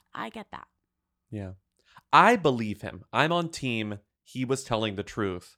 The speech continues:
Speaker 1: Oh, I believe him. It's the funniest mix-up. But do you know what he ended up doing on Shark Week? What's the, like, conclusion?
Speaker 2: It's a really good gig. He's in, like, a full-on, like, Shark Week special, like,
Speaker 1: Oh.
Speaker 2: the he-,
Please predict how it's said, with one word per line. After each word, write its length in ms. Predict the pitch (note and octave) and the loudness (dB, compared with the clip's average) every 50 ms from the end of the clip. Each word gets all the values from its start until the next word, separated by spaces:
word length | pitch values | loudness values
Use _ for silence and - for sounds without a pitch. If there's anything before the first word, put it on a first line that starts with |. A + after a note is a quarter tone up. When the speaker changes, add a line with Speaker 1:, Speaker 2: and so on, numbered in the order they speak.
| _ | _
Speaker 1:
Oh, 120 | - D#4 - | -2 2 6
I 180 | - C4+ A4+ B4 A#4 | 8 8 8 8 4
believe 200 | E4+ C4+ C4 A#3 | 2 2 0 -2
him. 100 | B3+ A3+ | -4 -2
It's 220 | - C4+ - - | -4 -4 -4 -2
the 120 | - C#4+ | -4 -4
funniest 720 | C4+ - - - A#3 A3+ A3+ G#3 G3 F3 E3 D#3 D#3 - - - | -4 -4 -8 -4 -2 0 0 0 -2 -4 -4 -6 -6 -10 -14 -12
mix-up. 400 | - F#3 E3 - - - - - - | -12 -12 -12 -12 -10 -10 -10 -10 -8
But 140 | - A#3+ G#3+ - - | -8 -8 -6 -8 -8
do 120 | G3+ G#3 B3+ | -6 -2 2
you 140 | C#4+ D4+ C#4+ | 2 4 4
know 100 | C4+ C4+ | 2 0
what 140 | C4 C#4 | -2 -2
he 100 | B3+ A3+ | -4 -4
ended 140 | A3 A3+ A3 G#3+ | -4 -4 -4 -6
up 140 | G#3 - | -6 -8
doing 280 | - G3 F#3+ G#3 G3+ G3 | -8 -8 -6 -4 -4 -4
on 200 | D#3+ B2 F3+ F3 | -4 -4 -4 -4
Shark 260 | - E3 E3 D#3+ - | -4 -6 -6 -6 -6
Week? 240 | C4 D4 D#4 - - | -6 -6 -6 -6 -6
What's 300 | F#3 F3+ F3 - - - | -6 -6 -6 -6 -10 -10
the, 160 | - G3 F3+ | -8 -8 -6
like, 300 | F3 E3+ D#3+ D#3+ D#3+ - _ _ - | -4 -4 -6 -6 -8 -12 _ _ -16
conclusion? 560 | - F#3 D#3+ - G#3+ B3 C#4+ B3+ - C3 - - - _ _ _ _ _ _ - | -14 -14 -12 -10 -6 -4 -4 -4 -4 -6 -14 -16 -18 _ _ _ _ _ _ -4
Speaker 2:
It's 180 | D3+ D3+ - D3 | -4 -2 0 0
a 60 | C3 | -2
really 280 | A#2 C3+ C#3 A#2+ A#2 | 0 2 0 2 0
good 240 | A2 - G#2+ G2+ - | 0 0 -2 -2 -2
gig. 360 | - B2 A2+ G#2 - - - _ _ _ _ _ | -2 -2 -2 -2 -4 -6 -10 _ _ _ _ _
He's 320 | - - - F3+ D#3+ - - | -14 -6 -4 -2 -2 -2 0
in, 180 | - C#3 C#3 | 0 2 2
like, 180 | C3+ C3 B2 - | 2 2 0 0
a 60 | A2 | -2
full-on, 840 | - - - - C#3+ C3 B2 A#2 A2 G#2 G#2 G#2+ A2 G#2+ G2+ G2+ G2+ - _ _ _ _ - | -4 -4 -2 2 2 4 4 4 2 0 -2 -2 -4 -4 -6 -6 -10 -12 _ _ _ _ -4
like, 280 | G#2 G#2+ G#2+ - - | 0 0 0 -2 -4
Shark 400 | - - - B2 A2+ A2 - - | -8 -2 2 2 2 2 0 -2
Week 260 | B2 A2+ G#2+ - - - _ _ _ - | -2 -2 -2 -4 -6 -20 _ _ _ -16
special, 560 | - - - - A2 - - - - - - - | -10 -2 2 2 2 2 0 -8 -10 -10 -8 -4
like, 220 | - A#2 G#2+ - | 0 0 2 4
Speaker 1:
Oh. 240 | F#4+ F4+ A3+ C3+ - G2 | 4 4 2 2 0 0
Speaker 2:
the 120 | A2+ G#2 | -2 -2
he-, 80 | - | -2